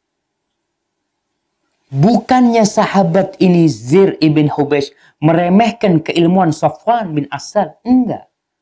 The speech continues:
Tapi yang sedang dia inginkan adalah sunnah Rasul sallallahu alaihi wasallam. Dia ingin tahu Nabi gimana sih sallallahu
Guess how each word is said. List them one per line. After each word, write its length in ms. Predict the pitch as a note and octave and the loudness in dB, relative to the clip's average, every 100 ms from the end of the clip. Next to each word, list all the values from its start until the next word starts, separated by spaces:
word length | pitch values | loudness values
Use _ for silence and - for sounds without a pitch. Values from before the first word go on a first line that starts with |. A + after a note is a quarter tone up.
| _ _ _ _ _ _ _ _ - | _ _ _ _ _ _ _ _ -8
Tapi 320 | - G#3 G#3 | -6 -2 0
yang 240 | F#3 E3 | 0 -2
sedang 480 | - - C4+ A3 G#3 | -10 -4 -2 0 0
dia 160 | F#3 F#3+ | 2 0
inginkan 560 | D#3+ E3+ E3 E3 - | 0 -2 0 -2 -2
adalah 240 | D#3+ D#3+ D#3 | -2 -2 -4
sunnah 720 | - - C#4+ C#4 G#3 D#3+ - | -6 -4 0 2 0 -2 -4
Rasul 480 | C#3+ C#3 - D3+ G#2 | -6 -6 -4 -4 -4
sallallahu 320 | G#2 F#2+ F#2+ | -10 -10 -14
alaihi 80 | - | -20
wasallam. 260 | F2 _ _ _ _ _ _ _ _ _ _ _ _ _ _ _ _ _ _ - | _ _ _ _ _ _ _ _ _ _ _ _ _ _ _ _ _ _ _ -4
Dia 160 | F#3+ | -2
ingin 240 | A#3 A#3 A3+ | 0 -2 -2
tahu 240 | B3 A3+ | -4 0
Nabi 320 | A3+ A#3 G3+ | 0 0 0
gimana 560 | G#3 G#3 G#3+ C4 A#3+ E3+ | 0 0 0 -2 -4 -8
sih 160 | F3+ F3+ | -8 -10
sallallahu 640 | - F#3 D#3+ F3 F3 | -10 -10 -8 -6 -8